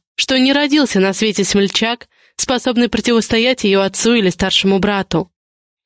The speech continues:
У тех слюнтяев и папиных сыночков, её приятелей и знакомых завсегдатаев клуба, кишка тонка. А потому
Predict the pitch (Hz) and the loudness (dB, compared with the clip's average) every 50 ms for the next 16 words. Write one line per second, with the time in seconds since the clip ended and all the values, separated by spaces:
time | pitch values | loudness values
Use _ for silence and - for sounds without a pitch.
0 | _ _ _ _ _ _ - - 208 202 - - 220 208 - - - 196 202 196 | _ _ _ _ _ _ -2 -2 -2 0 0 -2 -2 -2 -4 -4 0 2 2 2
1 | 190 - 220 226 240 240 226 190 - - - _ _ _ _ - 226 226 - 240 | 2 2 0 0 0 0 0 -2 -4 -6 -20 _ _ _ _ -4 -4 -2 -2 -2
2 | 233 220 - 214 214 202 - - 220 208 220 240 247 - - - 180 165 - - | -4 -2 0 0 0 0 0 2 2 2 4 2 2 0 -2 -4 -4 -6 -6 -10
3 | _ _ - 247 254 269 254 - 262 262 254 262 233 196 - - 190 185 190 190 | _ _ -4 -2 0 0 0 0 0 2 2 2 0 -2 -2 0 0 2 2 2
4 | 185 208 208 196 - 208 202 196 190 190 180 196 - - 208 185 202 196 190 - | 0 -2 -4 -2 -2 0 0 2 2 2 0 0 0 0 0 0 0 0 2 0
5 | 196 185 - - 220 226 240 220 208 185 156 160 _ _ _ _ _ _ - - | 0 -2 0 0 2 2 2 2 0 -2 -4 -4 _ _ _ _ _ _ -6 -2
6 | - - - - - 220 233 - 226 196 185 - - 165 - 160 _ _ _ _ | -2 -2 -2 -2 -4 -4 -2 0 0 0 0 -2 -4 -6 -6 -6 _ _ _ _
7 | _ _ _ _ _ _ _ _ _ _ _ _ _ _ _ _ _ - 202 190 | _ _ _ _ _ _ _ _ _ _ _ _ _ _ _ _ _ -6 -6 -4
8 | - 226 - 220 220 214 220 233 262 262 _ | -2 -4 -2 -2 -2 0 2 2 2 0 _